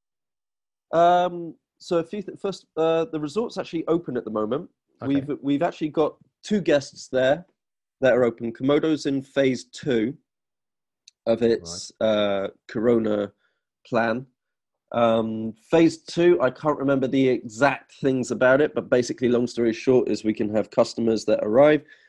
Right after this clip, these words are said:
Speaker 1: of course,
Speaker 2: Mm.
Speaker 1: sticking to all the covid rules. Um, so that's going on now. So I'm happy that there's people there, and it gives the, you know, and it also gives the boys the chance to go out and do some diving and,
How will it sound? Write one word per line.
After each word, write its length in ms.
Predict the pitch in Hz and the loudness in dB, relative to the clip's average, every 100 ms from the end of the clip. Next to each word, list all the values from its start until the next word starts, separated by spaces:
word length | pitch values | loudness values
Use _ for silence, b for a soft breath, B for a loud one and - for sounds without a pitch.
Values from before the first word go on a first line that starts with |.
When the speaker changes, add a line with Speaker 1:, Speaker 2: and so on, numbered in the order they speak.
| b - | b -12
Speaker 1:
of 140 | 107 | -6
course, 220 | 117 110 | -4 -4
Speaker 2:
Mm. 20 | - | -4
Speaker 1:
sticking 340 | 117 113 107 | -6 -4 -8
to 140 | - 110 | -4 -4
all 80 | |
the 400 | 101 104 98 95 - | 0 0 0 -4 -4
covid 320 | 120 107 101 92 | -2 0 -2 -2
rules. 360 | 101 92 - _ _ _ _ _ - | -4 -4 -10 _ _ _ _ _ -2
Um, 460 | 110 107 107 110 113 | 0 0 -2 -6 -2
so 160 | 175 | 2
that's 200 | 180 160 | 2 2
going 240 | - 143 127 | 2 2 2
on 140 | 120 | 0
now. 160 | 117 113 | 0 0
So 160 | - | 0
I'm 100 | 127 | 0
happy 280 | 131 139 143 | 0 0 0
that 180 | 123 104 | 0 0
there's 160 | 113 | -2
people 440 | 113 - 117 117 107 | -2 -6 -4 -4 0
there, 280 | 113 113 110 | 4 4 2
and 100 | 110 | -2
it 160 | 78 | -4
gives 300 | - 113 - | -4 -4 -4
the, 320 | 107 104 104 - | -2 -2 -2 -2
you 80 | |
know, 140 | 120 104 | 0 0
and 80 | 113 | -2
it 60 | |
also 220 | 123 120 | -4 -6
gives 180 | 104 101 | -8 -8
the 80 | 98 | -8
boys 320 | 92 107 101 | -4 -4 -4
the 80 | 92 | -8
chance 320 | - 104 - | -6 -8 -8
to 80 | 92 | -8
go 180 | 95 104 | -6 -6
out 80 | 90 | -6
and 80 | |
do 100 | 92 | -8
some 200 | 98 95 | -8 -10
diving 560 | 92 101 101 101 101 95 | -4 -2 -2 -4 -6 -6
and, 160 | 87 | -8